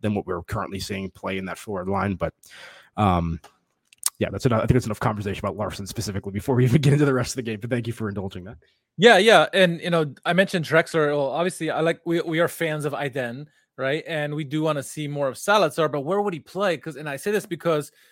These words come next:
Speaker 2: Jack, correct me if I'm wrong, but I think Drexler's played very well in his two stints and the ten position, uh, this season. And so to take him out, obviously he's a workhorse. He's gonna keep working no matter what and gets,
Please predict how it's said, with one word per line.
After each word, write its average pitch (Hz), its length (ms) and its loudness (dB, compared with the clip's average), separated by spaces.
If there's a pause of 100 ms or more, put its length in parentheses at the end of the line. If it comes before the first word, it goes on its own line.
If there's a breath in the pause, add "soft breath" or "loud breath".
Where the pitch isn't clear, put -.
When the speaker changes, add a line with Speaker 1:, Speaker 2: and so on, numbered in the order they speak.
(1300 soft breath)
Speaker 2:
Jack, 139 260 -4 (220)
correct 160 240 -6
me 156 40 -8
if 139 60 -8
I'm 120 140 -10
wrong, 208 400 4
but 143 80 2
I 196 80 2
think 196 200 -4
Drexler's 170 360 -4
played 147 240 -2
very 175 380 2
well 143 580 4
in 147 160 -8
his 139 180 -6
two 175 220 -8
stints 165 280 -6 (100)
and 143 140 -10
the 127 60 -10
ten 185 220 -6
position, 131 560 -12 (440 soft breath)
uh, 127 140 -4
this 135 240 -6
season. 170 400 -6
And 131 140 -10
so 143 160 -4
to 117 100 -12
take 180 240 -6
him 165 80 -8
out, 175 240 2
obviously 185 380 2
he's 160 100 -2
a 165 40 0
workhorse. 156 400 0
He's 147 100 -8
gonna 147 100 -8
keep 160 160 -8
working 147 300 -6
no 143 60 -8
matter 139 140 -4
what 139 220 0
and 131 100 -12
gets, 151 220 -8